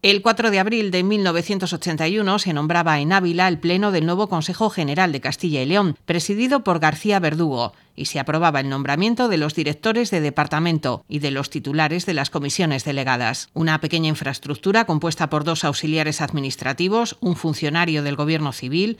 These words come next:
un auxiliar, un jefe de gabinete y un asesor jurídico daban atención en el Palacio de la Isla al gabinete de presidencia, la secretaría general y a la maquinaria administrativa. El seis de septiembre de mil novecientos ochenta y uno, el Consejo General de Castilla y León se instala de forma apresurada en el Palacio de la Isla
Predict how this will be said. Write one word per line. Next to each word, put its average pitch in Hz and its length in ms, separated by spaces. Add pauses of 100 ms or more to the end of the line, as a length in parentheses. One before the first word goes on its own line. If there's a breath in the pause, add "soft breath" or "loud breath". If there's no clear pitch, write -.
un 170 160
auxiliar, 147 680
un 147 160
jefe 190 300
de 139 80
gabinete 165 680
y 170 120
un 165 100
asesor 233 360
jurídico 156 600 (220 loud breath)
daban 156 320
atención 131 460
en 139 120
el 135 120
Palacio 160 340
de 160 100
la 135 140
Isla 170 320
al 170 260
gabinete 151 460
de 170 100
presidencia, 156 800
la 139 240
secretaría 143 580
general 165 540
y 190 80
a 196 60
la 175 80
maquinaria 143 480
administrativa. 131 880 (1000)
El 180 220
seis 208 240
de 269 80
septiembre 202 520
de 170 100
mil 202 160
novecientos 185 500
ochenta 160 380
y 196 100
uno, 190 160
el 185 80
Consejo 175 420
General 175 380
de 143 80
Castilla 196 460
y - 20
León 196 380
se - 180
instala 160 460
de 139 80
forma 185 320
apresurada 165 720
en 165 140
el 156 120
Palacio 175 380
de 165 100
la 151 140
Isla 147 400